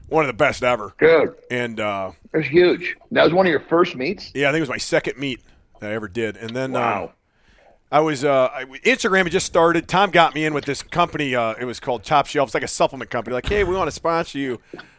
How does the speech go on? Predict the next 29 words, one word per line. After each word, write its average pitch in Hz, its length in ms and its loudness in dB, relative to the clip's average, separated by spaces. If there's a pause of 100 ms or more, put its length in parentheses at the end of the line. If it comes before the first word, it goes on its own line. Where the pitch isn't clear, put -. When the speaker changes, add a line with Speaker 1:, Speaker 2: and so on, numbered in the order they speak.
(260)
Speaker 1:
I'm 117 60 -8
like, 113 160 -2
"Yeah, 165 140 4
it's - 120 -4
fine. 143 300 -2
You'll 143 140 -2
pay 151 220 -2
for 151 120 -6
my 123 100 -6
supplements 180 580 -2
and, 117 220 -8
and 110 260 -8
my, 104 200 -8 (100)
my 113 140 -10
entry 185 320 -6
fees. 208 260 -8
I'm 147 180 2
in." 180 220 -2
And 123 140 -2
I - 20 2
was, 165 80 0
like, 127 120 -2
a 107 60 -2
nobody 135 540 0
at 107 60 -4
all. 127 360 2
And, 95 160 -12 (760)
and, 113 280 -6
um, 95 420 -2